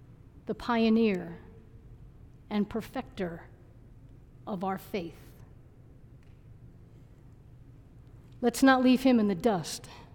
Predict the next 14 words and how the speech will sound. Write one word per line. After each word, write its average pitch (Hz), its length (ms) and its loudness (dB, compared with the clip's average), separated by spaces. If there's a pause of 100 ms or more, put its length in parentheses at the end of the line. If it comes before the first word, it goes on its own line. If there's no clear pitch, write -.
(1040)
He 254 140 -2
doesn't 247 300 6
leave 247 200 6
us 240 220 4
in 196 80 2
the 180 100 0
dust. - 520 -12 (2750)
He 277 160 6
lived 247 380 6
and 226 200 6
died 202 460 2
to 202 80 -4
show 208 320 -2
us - 420 -10